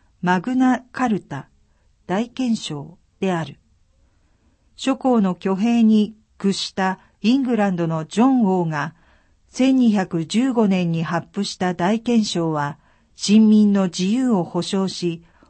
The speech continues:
王権を制限したことから、立憲主義の源流とされる。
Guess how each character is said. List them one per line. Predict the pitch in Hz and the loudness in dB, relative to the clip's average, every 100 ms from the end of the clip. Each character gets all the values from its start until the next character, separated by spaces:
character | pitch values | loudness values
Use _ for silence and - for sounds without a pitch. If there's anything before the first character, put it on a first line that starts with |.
| - - | -18 0
王 | 196 240 | 2 2
権 | 240 247 226 226 | 2 4 6 4
を | |
制 | 220 240 262 | 2 0 0
限 | 262 269 226 | 2 2 0
し | - | -2
た | 180 | -6
こ | 190 | -4
と | 196 196 | -6 -4
か | 175 | -4
ら、 | 156 147 - _ _ _ - | -4 -6 -8 _ _ _ -2
立 | 190 - | -2 -2
憲 | - 254 254 | 0 2 2
主 | 262 | -2
義 | 214 185 | -2 0
の | 165 147 | -2 -2
源 | 175 233 226 | 2 2 4
流 | 220 202 | 0 0
と | 180 | -4
さ | 170 170 | -4 -4
れ | 165 | -6
る。 | 147 160 | -8 -12